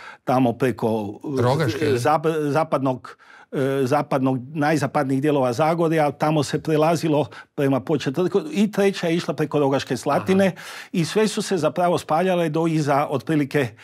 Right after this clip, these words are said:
Speaker 1: e, e, Celja, odnosno, e, sjevernije pre-, od Maribora. Kada su te ustaške kolone, dakle, e, partizani još nisu sklopili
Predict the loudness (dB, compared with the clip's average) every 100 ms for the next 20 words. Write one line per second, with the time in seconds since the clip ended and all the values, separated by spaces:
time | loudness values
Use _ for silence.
0 | -20 -20 -4 0 0 0 -6 -8 -2 0
1 | -2 -2 0 2 4 2 2 2 2 0
2 | 0 -2 -2 -10 -18 -12 -10 -10 -8 -2
3 | 0 -2 -2 -2 0 0 0 0 -2 -4
4 | -12 -6 -6 -4 -2 -2 -2 -4 -10 -16
5 | -20 -20 -20 -20 -8 0 2 2 0 -2
6 | 0 2 0 -2 -2 -4 -2 0 0 0
7 | -2 -8 -20 -10 -4 0 0 0 -4 _
8 | _ -10 -2 0 0 -2 -10 -20 _ _
9 | -4 -2 -2 0 2 2 2 0 -2 -2
10 | -4 0 0 0 0 0